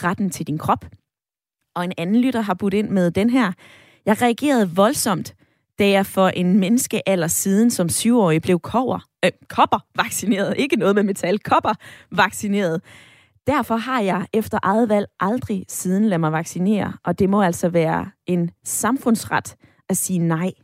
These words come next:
til en, øh, vaccine." Kom med i debatten. Vi debatterer, om det er okay, at virksomheder som Mærsk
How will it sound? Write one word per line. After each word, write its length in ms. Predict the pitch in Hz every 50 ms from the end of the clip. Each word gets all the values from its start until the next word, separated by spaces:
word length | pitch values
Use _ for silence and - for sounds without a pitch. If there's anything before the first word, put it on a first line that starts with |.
| _ -
til 300 | - - 180 160 160 170 -
en, 240 | 175 170 156 151 - 151 156
øh, 80 | - - -
vaccine." 640 | - 175 156 - - - - 151 151 165 175 170 160 - _ - - - - - - - _ _ _ _ _ _ _ -
Kom 120 | - 220
med 80 | 240 254
i 40 | 311
debatten. 440 | 302 285 - 208 226 285 269 240 208
Vi 80 | 196 190
debatterer, 600 | 220 220 196 208 - - - 311 320 262 208 -
om 200 | - 185 175 175
det 160 | - 190 185
er 40 | -
okay, 440 | 202 247 269 - 269 202 214 220 247
at 140 | 175 190 170
virksomheder 480 | 175 220 262 - - 233 220 190 190 180
som 180 | - 196 190
Mærsk 540 | 185 180 170 175 220 240 - - - - -